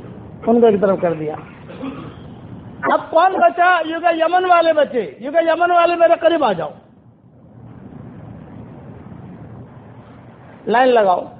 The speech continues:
حضرت علی کو اپنے پاس قریب کھڑا کر دیا، میں کہا، "دیکھ، میں مصافحہ کرتا ہوں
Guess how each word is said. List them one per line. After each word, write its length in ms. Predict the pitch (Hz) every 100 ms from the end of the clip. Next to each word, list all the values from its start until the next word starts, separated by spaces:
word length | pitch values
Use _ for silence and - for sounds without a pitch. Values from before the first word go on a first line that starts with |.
| - - - - - - -
حضرت 240 | 208 247 240
علی 180 | 240
کو 100 | 254
اپنے 160 | 226 233
پاس 220 | 220 226
قریب 220 | 233 233
کھڑا 180 | 196 190
کر 180 | 180 170
دیا، 240 | 156 151 - - - - - - - - -
میں 80 | 202
کہا، 80 | 214 170
"دیکھ، 220 | 214 202
میں 100 | 208
مصافحہ 420 | 196 - 208 208
کرتا 340 | 214 214 202 240
ہوں 200 | 277